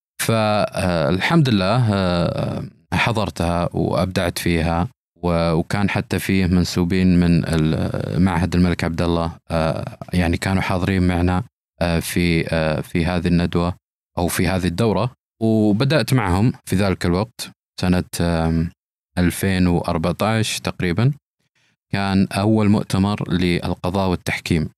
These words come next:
آه، يقام في، آه، في المملكة، آه، في جامعة الإمام. فبما أني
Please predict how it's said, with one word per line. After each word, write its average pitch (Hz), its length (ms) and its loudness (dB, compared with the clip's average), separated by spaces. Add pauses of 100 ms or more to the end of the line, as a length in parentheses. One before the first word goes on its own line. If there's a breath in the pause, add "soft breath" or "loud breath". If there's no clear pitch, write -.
(380)
آه، 80 200 0
يقام 95 520 0
في، 85 480 0
آه، 78 880 -4
في - 120 -6
المملكة، 95 580 2 (260)
آه، 87 280 0 (100)
في 98 80 -6
جامعة 98 340 0
الإمام. 80 240 -2 (580)
فبما 113 500 2
أني 107 500 2